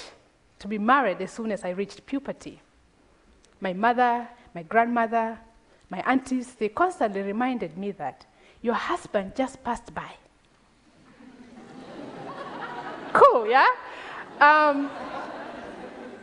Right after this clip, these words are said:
and everything I had to do from that moment was to prepare me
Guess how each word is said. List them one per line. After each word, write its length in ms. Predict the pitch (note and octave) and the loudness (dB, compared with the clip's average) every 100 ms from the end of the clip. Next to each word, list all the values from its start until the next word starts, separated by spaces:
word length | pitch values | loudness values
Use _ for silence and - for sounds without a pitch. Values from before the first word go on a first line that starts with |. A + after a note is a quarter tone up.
| - - - - | -20 -20 -2 2
and 140 | F4 - | 2 4
everything 560 | F4+ F#4+ G#4 G#4 G#4 F#4+ | 4 6 2 4 2 4
I 80 | C#4+ | 2
had 280 | C4+ D#4+ | 4 0
to 80 | D4 | 0
do 220 | A3 C#4 | -2 -2
from 280 | C#4 A3+ G#3 | 0 -4 -2
that 280 | B3+ C4 - | -4 -4 -6
moment 600 | A3 A#3 G3+ D#3 D3 - _ _ - | -2 0 -2 -6 -8 -16 _ _ -10
was 120 | G#3 | -10
to 100 | - | -8
prepare 420 | G3+ G#3+ - C#4+ C4 | -8 -8 0 2 2
me 320 | A#3 A3+ | -2 -6